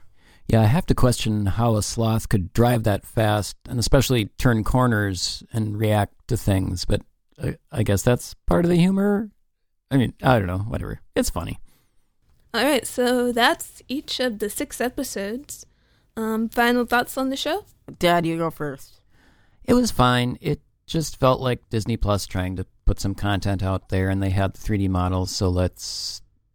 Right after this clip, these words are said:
Speaker 1: let some writers make up some stories, and a few of 'em were cute, a few of 'em were just kinda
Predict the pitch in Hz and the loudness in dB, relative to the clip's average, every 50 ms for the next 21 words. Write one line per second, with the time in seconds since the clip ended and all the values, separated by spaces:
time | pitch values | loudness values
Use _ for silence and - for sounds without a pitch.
0 | - - 101 95 - - 101 92 87 87 87 87 87 90 87 87 - 101 95 85 | -12 -8 -8 -8 -4 -4 -2 -2 0 0 0 0 0 -2 -2 -4 -2 -2 -2 -2
1 | - - - - - 90 - - 95 90 90 92 90 90 90 90 - - - - | -2 -4 -8 -6 -6 -4 0 0 2 2 2 2 2 0 -2 -2 -4 -6 -4 -2
2 | 95 92 90 90 92 92 92 - - - - _ _ _ _ _ _ _ _ _ | 0 0 0 0 -2 -4 -8 -10 -18 -20 -20 _ _ _ _ _ _ _ _ _
3 | - - - - 135 131 127 117 120 120 120 120 120 117 113 - - _ _ _ | -8 -6 -2 0 2 2 2 2 2 2 2 2 2 0 -2 -4 -10 _ _ _
4 | _ _ _ _ _ _ _ _ _ - - _ - - 135 127 120 117 - _ | _ _ _ _ _ _ _ _ _ -20 -20 _ -2 0 2 2 2 0 -2 _
5 | _ _ - - - - 120 113 104 104 104 104 101 98 98 98 98 104 98 - | _ _ -16 -8 -2 2 2 2 4 4 2 2 2 4 4 2 2 2 0 0
6 | - 98 98 98 | 2 2 2 2